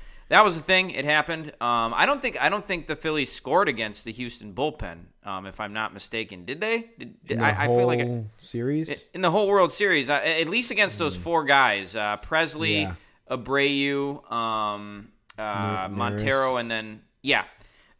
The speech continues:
Speaker 1: Uh, I don't know that, I don't know that the Phillies actually scored against those guys. So, uh, you know, they, they named the, uh, you know, an M V P. Jeremy Pena was the M V P, but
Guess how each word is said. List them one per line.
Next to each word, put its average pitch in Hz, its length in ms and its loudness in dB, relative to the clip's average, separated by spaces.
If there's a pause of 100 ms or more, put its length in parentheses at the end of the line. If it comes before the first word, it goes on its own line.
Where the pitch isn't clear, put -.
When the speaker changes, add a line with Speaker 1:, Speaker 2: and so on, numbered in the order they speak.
Speaker 1:
Uh, 113 280 0
I 127 160 0
don't 135 260 -4
know 131 260 -4
that, 120 240 0
I 123 80 0
don't 135 160 -4
know 139 120 -2
that 135 160 -2
the 120 120 -6
Phillies 127 340 -6
actually 117 280 -2
scored 127 280 -4
against 92 300 -10
those 87 180 -12
guys. 85 340 -10
So, 104 420 -6
uh, 113 180 -8
you 131 120 -8
know, 123 140 -4
they, 127 180 0
they 127 200 -4
named 156 480 -2
the, 117 420 2
uh, 101 480 -2
you 123 120 -10
know, 104 140 -6
an 113 80 -2
M 143 140 0
V 127 80 -4
P. 147 400 0
Jeremy 127 300 -4
Pena 143 360 -2
was 113 140 -6
the 113 100 -4
M 117 120 -2
V 107 100 -6
P, 139 240 -4
but 117 220 -6